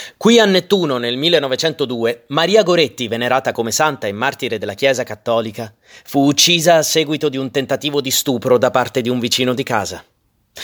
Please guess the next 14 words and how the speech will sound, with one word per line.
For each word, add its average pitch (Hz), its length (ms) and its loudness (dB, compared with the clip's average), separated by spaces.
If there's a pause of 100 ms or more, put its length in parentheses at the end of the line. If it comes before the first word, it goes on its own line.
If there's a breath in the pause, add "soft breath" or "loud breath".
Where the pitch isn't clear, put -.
(240 loud breath)
I 294 80 2
Goretti, 196 480 4
in 131 80 -4
cerca 165 340 0
di 120 80 -4
una 123 160 -4
migliore 127 320 4
occupazione, 123 840 -2
si - 180 0
trasferirono 160 640 4
alle 143 180 2
Ferriere 165 400 4
di 139 100 -6
Conca, 107 520 -4